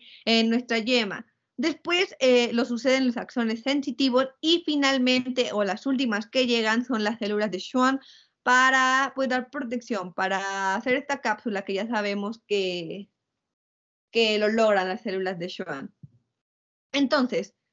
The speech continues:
también para esto, pues, hay un orden, o sea, no van a llegar y se van a poner donde quieran en, en la yema. También tienen que seguir un orden. ¿Y cuál es el orden que van a estar siguiendo, eh, pues, estos axones? Observemos que,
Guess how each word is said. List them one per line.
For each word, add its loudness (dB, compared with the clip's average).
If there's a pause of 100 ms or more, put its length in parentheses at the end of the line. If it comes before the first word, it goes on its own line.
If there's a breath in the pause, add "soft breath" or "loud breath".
(760)
también 2
para 4
esto, -2
pues, -4
hay 2
un -2
orden, -2
o -8
sea, -4
no -2
van 0
a -2
llegar 0
y -4
se -4
van -4
a -4
poner -2
donde 0
quieran 2
en, -6
en -4
la -2
yema. -4
También -2
tienen -4
que -6
seguir 0
un 0
orden. -6
¿Y 0
cuál 0
es -4
el 0
orden 0
que 0
van -2
a -2
estar -6
siguiendo, -2 (320 loud breath)
eh, 2
pues, 0
estos -2
axones? -6 (920)
Observemos 0 (120)
que, 2